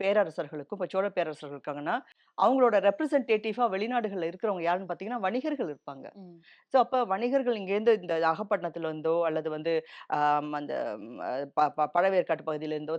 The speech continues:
Speaker 1: தரங்கம்பாடி பகுதியில இருந்தோ கப்பல்ல போறாங்க வச்சுக்கோங்களேன். அப்புறம், இது இந்த பகுதியில இருந்து போறவங்களுக்கு எல்லாருக்குமே போய் நீண்ட தூரம் ஒரு பயணம் பண்ண முடியாது. எத்தனை காலம் பண்ண முடியும்? அவங்களுக்கு வந்து ஏறக்குறைய ஒரு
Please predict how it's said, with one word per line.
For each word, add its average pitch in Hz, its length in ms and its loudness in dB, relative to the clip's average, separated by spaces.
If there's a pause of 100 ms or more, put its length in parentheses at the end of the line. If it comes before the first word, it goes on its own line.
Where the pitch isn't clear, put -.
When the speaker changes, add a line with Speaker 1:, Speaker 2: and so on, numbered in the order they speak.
Speaker 1:
தரங்கம்பாடி 170 500 -2
பகுதியில 156 180 -6
இருந்தோ 156 260 -4 (100)
கப்பல்ல 196 260 -2 (120)
போறாங்க 175 420 -4
வச்சுக்கோங்களேன். 147 520 -12 (300)
அப்புறம், 156 380 -2 (380)
இது 196 180 -6
இந்த 180 140 -6 (100)
பகுதியில 220 100 0
இருந்து 269 280 2
போறவங்களுக்கு 220 440 0
எல்லாருக்குமே 165 500 -2 (100)
போய் 277 440 0
நீண்ட 294 640 -2
தூரம் 233 260 2
ஒரு 208 140 -2
பயணம் 185 300 0
பண்ண 180 200 0
முடியாது. 156 300 -4
எத்தனை 240 220 -2
காலம் 208 200 -2
பண்ண 160 200 -4
முடியும்? 143 280 -10 (380)
அவங்களுக்கு 196 400 2
வந்து 233 160 2
ஏறக்குறைய 220 360 2
ஒரு 175 280 4